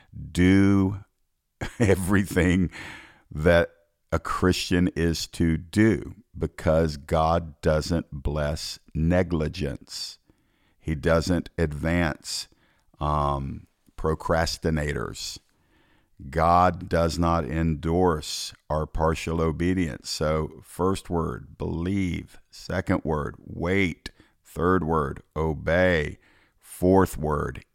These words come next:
endure. <sighs> And the fourth word, enduring, is kind of like the context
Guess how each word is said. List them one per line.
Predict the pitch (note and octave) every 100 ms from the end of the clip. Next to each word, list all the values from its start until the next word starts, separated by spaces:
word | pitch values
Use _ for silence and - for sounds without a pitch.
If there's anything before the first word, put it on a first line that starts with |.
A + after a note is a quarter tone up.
| -
endure. | E2+ E2 D2+ E2 E2+ E2 D2+ C#2 - _ _ _ _ _ _ _ _ _ _ _ _ _ _ _ _ _ -
<sighs> | - E2 F#2+ D2 C2 A#1+ - - -
And | E2 D#2+
the | D2+
fourth | - F#2+ G2+ -
word, | D#2+ D#2+ D#2
enduring, | C#2+ D2+ F#2 G#2+ D2+ D2 D2
is | D#2 -
kind | - D#2+ E2
of | D2
like | D2 D2+ - -
the | C#2
context | - - E2 F#2+ G#2+ - C#2 D2 - -